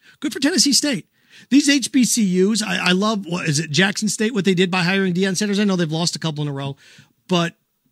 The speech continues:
w-, we talked about this, about <sighs>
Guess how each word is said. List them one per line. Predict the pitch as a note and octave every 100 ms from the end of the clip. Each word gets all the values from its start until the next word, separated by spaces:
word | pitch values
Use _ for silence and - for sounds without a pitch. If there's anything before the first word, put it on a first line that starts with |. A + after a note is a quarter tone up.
| _ - F#3+
w-, | A#3+
we | B3+
talked | G#3+ B3 A3
about | G3+ F3+ D#3+ -
this, | D3 C#3+
about | D3+ D3 C#3 C#3+ _ - - - _ _ _ _ _ _ -
<sighs> | - - -